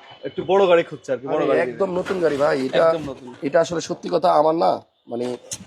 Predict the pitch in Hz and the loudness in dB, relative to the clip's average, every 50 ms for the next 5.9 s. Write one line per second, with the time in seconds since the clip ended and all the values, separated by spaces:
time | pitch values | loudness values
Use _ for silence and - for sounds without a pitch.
0 | _ - 117 135 160 175 175 185 180 170 - - 143 - 127 143 147 156 180 180 | _ -6 0 2 2 2 2 2 -2 -2 -4 -6 -12 -8 0 0 2 2 2 0
1 | 175 185 185 175 208 180 - 180 180 165 185 180 175 185 190 - - 220 202 180 | 0 0 -4 -8 -8 -8 -6 -6 -6 -4 -4 -4 -2 -2 -4 -4 -4 -8 -2 0
2 | 214 233 285 - - 156 156 160 165 - - 185 - 143 156 160 160 165 156 156 | 0 0 0 -2 -6 -4 -2 -2 -2 -2 -4 -4 0 2 2 4 4 2 2 2
3 | 143 143 143 151 151 147 143 139 127 - 143 170 160 143 151 135 123 117 120 113 | 0 0 0 0 -2 -2 -2 -4 -4 -2 -2 -2 0 2 2 2 2 -2 -4 -6
4 | 107 - 311 - _ _ - - - - _ - 208 240 240 - - 147 127 - | -6 -6 -8 -10 _ _ -10 -10 -10 -10 _ 0 2 2 2 2 0 -4 -4 -2
5 | 160 190 240 254 - 285 277 285 - - 233 220 - - 254 262 269 285 | -2 0 0 2 2 2 2 0 -2 -2 -2 -2 0 0 0 0 0 0